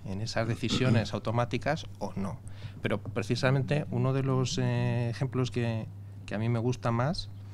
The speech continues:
nosotros cuando estábamos en blanco y cambiaba el tiempo, pues movíamos de un sitio a otro los bañadores, los paraguas, etcétera, ¿no? Y eso lo hacía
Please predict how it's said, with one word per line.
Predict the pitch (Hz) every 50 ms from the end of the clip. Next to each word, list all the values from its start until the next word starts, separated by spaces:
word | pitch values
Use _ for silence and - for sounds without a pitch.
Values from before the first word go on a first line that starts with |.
| - - - - - - - - - - - - - -
nosotros | - - 117 113 127 123
cuando | 123 - 123 123 120 113 107 104 104 98 101 104 - -
estábamos | - - - 117 117 120 120 -
en | 127 110 113
blanco | 123 123 127 123 131 110
y | 104
cambiaba | 101 - 98 98 110 117 120 127
el | 127 120
tiempo, | - 139 143 147 - 143 175 247 - - - - -
pues | - - - -
movíamos | - 98 107 120 120 120 123 120 117
de | 123
un | 120
sitio | - 117 - - 113
a |
otro | 123 120 135 135
los | 135 127 117
bañadores, | 107 101 92 101 101 101 120 131 123 113 113 117 - - - - - - - - - - - -
los | - -
paraguas, | - 101 107 101 110 123 113 110 101 110 117 - - - - - - - - -
etcétera, | - 95 - - 127 - - 107 120
¿no? | 147
Y | 131 120
eso | 143 143 - 185
lo | 175 147
hacía | 123 - 170 175 180 180